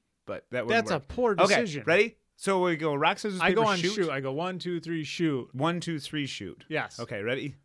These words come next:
Speaker 2: Yep.
Speaker 1: Wait.
Speaker 2: One,
Speaker 1: One,
Speaker 2: two,
Speaker 1: two,
Speaker 2: three,
Speaker 1: three, shoot.
Speaker 2: shoot.
Speaker 1: So I smashed your scissors.
Speaker 2: So you get a choice.
Speaker 1: Man, this is tough.
Speaker 2: Mm-hmm.
Speaker 1: I'll, do you want me to go? I'll go first.
Speaker 2: It's your choice.
Speaker 1: Okay.
Speaker 2: All right.
Speaker 1: I'll just do it. 'Cause
Speaker 2: Ladies'
Speaker 1: otherwise
Speaker 2: choice.
Speaker 1: Um, my, <laughs>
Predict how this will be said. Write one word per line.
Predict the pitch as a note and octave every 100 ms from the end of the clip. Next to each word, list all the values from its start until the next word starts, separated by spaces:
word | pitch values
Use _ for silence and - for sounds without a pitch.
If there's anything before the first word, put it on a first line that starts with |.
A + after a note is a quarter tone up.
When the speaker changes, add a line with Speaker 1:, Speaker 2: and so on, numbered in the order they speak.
| _
Speaker 2:
Yep. | D3+ D#3
Speaker 1:
Wait. | A2+ - _
Speaker 2:
One, | B2 D3+ D3+
Speaker 1:
One, | D#3 D3+
Speaker 2:
two, | - E3
Speaker 1:
two, | D3 D3
Speaker 2:
three, | C#3
Speaker 1:
three, | D3 D3 C3+
shoot. | - - D#3 C#3+
Speaker 2:
shoot. | - _ _ _ _ _
Speaker 1:
So | - C3+
I | C#3
smashed | C#3 D3+ D3 C#3 - -
your | A#2+ A#2+
scissors. | - C3 G2 B1 - -
Speaker 2:
So | D#3+
you | D3+ D#3+
get | D#3+
a | D3+
choice. | - D3+ A2+ A2 - - _ _ -
Speaker 1:
Man, | C#3+ F3 D3+ A2
this | C#3 C#3+
is | B2+
tough. | - A#2+ G2 - _ _ -
Speaker 2:
Mm-hmm. | C#3 C3+ F#3 C4 G#3 _ _ _ _
Speaker 1:
I'll, | G3 C#4+
do | - C3+
you | C#3
want | C#3+ D3
me |
to | D3+
go? | D#3
I'll | B2
go | F3
first. | C3+ G#2 A2
Speaker 2:
It's | D3 D#3 F3+
your | F#3
choice. | A#3 C4 A#3 -
Speaker 1:
Okay. | D#3 C3+ - _
Speaker 2:
All | C#3+ F3+
right. | A#3+ G#3+
Speaker 1:
I'll | C#3+
just | C3+ -
do | A2
it. | - - _ _
'Cause | _ _
Speaker 2:
Ladies' | D3 F#3 B3 A#3 B2+
Speaker 1:
otherwise | B2 G#3 F3+ D3 - -
Speaker 2:
choice. | - _
Speaker 1:
Um, | - C3+ A#2+ G#2 G2+ G#2 _
my, | C3+ C3+ C3+
<laughs> | B2 B2 C3+ C3 C#3 C#3